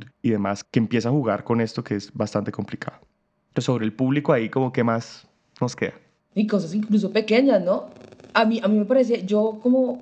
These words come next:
Speaker 2: ama-, asistente de verdad a festivales que amo, me parece una locura entrar a un festival y no entender por dónde y cómo paso y, ¿saben? Hay un montón de cosas de, si a ti se te va esto de las manos y llueve setenta días, ¿qué vamos a hacer?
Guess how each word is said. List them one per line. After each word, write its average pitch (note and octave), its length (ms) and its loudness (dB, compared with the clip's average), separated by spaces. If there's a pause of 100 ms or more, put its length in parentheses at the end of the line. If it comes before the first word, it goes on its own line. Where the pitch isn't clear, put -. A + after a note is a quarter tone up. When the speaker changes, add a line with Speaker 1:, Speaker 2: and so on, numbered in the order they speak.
(100)
Speaker 2:
ama-, F#3+ 580 0
asistente F#3 600 -2
de F#3+ 80 2
verdad F#3+ 160 0
a - 20 -10
festivales E3 420 -2
que G#3+ 120 -4
amo, F#3 240 -2
me G#3 100 0
parece F#3+ 220 0
una F3+ 100 -2
locura G3 320 -2
entrar F3+ 220 0
a - 20 2
un F#3+ 60 -2
festival G#3 320 0
y E3+ 60 -8
no E3+ 80 -4
entender F3 600 -2
por G3 220 -4
dónde G3 320 0
y F#3+ 80 -2
cómo G3 480 0
paso G3 340 -2
y, G3 140 -8 (240)
¿saben? F3+ 260 0
Hay F#3+ 100 -2
un F3 100 -2
montón F#3+ 400 0
de G3 100 -2
cosas G#3+ 340 -2
de, A3 240 -2
si E3 220 -2
a C#3+ 120 2
ti C#3+ 120 -8
se C#3+ 80 -6
te E3+ 160 0
va F#3 180 2
esto D3+ 260 -2
de E3+ 60 2
las F#3+ 140 0
manos D#3 420 -2
y D#3+ 60 -16
llueve C#3+ 260 -2
setenta D#3 480 -2
días, D3 320 -2
¿qué F3 120 -6
vamos D#3 200 -4
a F#3 60 -14
hacer? G3 200 -10